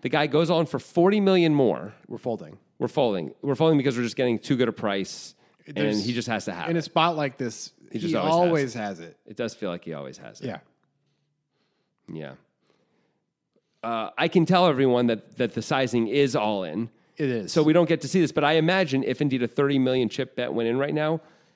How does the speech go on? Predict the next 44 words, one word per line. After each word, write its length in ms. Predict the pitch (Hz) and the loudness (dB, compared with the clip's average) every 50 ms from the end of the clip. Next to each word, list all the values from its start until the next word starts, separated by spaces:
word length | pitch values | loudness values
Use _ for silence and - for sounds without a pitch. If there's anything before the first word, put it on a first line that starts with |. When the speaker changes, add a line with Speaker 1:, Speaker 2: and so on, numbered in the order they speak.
| _ _ _ _ _ _ _ | _ _ _ _ _ _ _
Speaker 1:
feels 180 | - 214 208 208 | 2 2 2 2
pretty 180 | 202 185 160 | 2 2 2
reasonable 400 | 147 151 165 156 156 131 123 113 | 4 4 4 4 4 2 2 2
to 80 | 117 110 | 2 2
think 180 | - 127 107 | 0 0 0
king 160 | - 135 127 104 | 0 0 0 0
jack 220 | 120 104 98 - | 0 -2 -4 -2
does 160 | - 104 101 | -2 -2 -2
shove, 400 | - - - - - - - - - _ _ _ - | -2 -4 -8 -10 -12 -16 -20 -20 -20 _ _ _ -12
right? 240 | - 82 90 - - | -10 -8 -8 -8 -4
Speaker 2:
Yeah. 160 | - 170 156 - - _ _ _ _ _ _ | -2 -2 -2 -2 -6 _ _ _ _ _ _
Speaker 1:
It's 80 | _ - | _ -6
like, 300 | 127 113 104 95 - - _ _ _ _ _ _ _ _ _ _ | -4 -4 -4 -4 -6 -12 _ _ _ _ _ _ _ _ _ _
you 100 | 113 117 | -2 0
have, 140 | 120 117 113 | 0 0 0
like, 160 | 123 120 - | 0 0 2
one 140 | 147 156 147 | 2 2 2
pair 240 | 180 185 180 143 120 | 4 4 4 6 6
all 140 | 120 131 | 6 4
day. 400 | - 160 160 135 95 85 78 - - - | 2 2 0 0 0 -2 -4 -8 -14 -14
You 240 | 113 - - 131 143 | -14 -6 0 0 2
have 100 | 135 151 | 2 2
ace 140 | 156 151 - | 0 0 2
queen 220 | - 202 185 160 | 4 4 6 6
a 60 | 131 | 4
lot. 300 | 110 101 85 71 - - | 2 2 -2 -4 -6 -8
Like, 160 | 98 101 98 | -6 -4 -2
Speaker 2:
Yeah. 100 | 160 131 117 - | -2 -4 -4 -6
Speaker 1:
I 60 | - 110 | -8 -6
might 120 | 113 110 | -4 -4
as 80 | 113 123 | -4 -6
well 80 | 123 | -8
try 160 | - - 120 | -6 -4 -4
and 80 | 123 120 | -4 -4
get 120 | 123 117 | -4 -6
the 60 | - 117 | -6 -4
value 320 | 131 131 127 110 90 76 | -4 -2 -2 -2 -4 -4
of 80 | 80 87 | -6 -6
basically 300 | 104 101 - - 110 101 | -8 -8 -6 -6 -8 -8
free 180 | - - 120 | -6 -6 -6
rolling 300 | 101 85 67 50 50 - | -6 -6 -8 -8 -12 -14
it, 100 | - - - | -16 -12 -10
right? 100 | - 117 107 | -8 -8 -8
Speaker 2:
Right. 100 | 80 | -8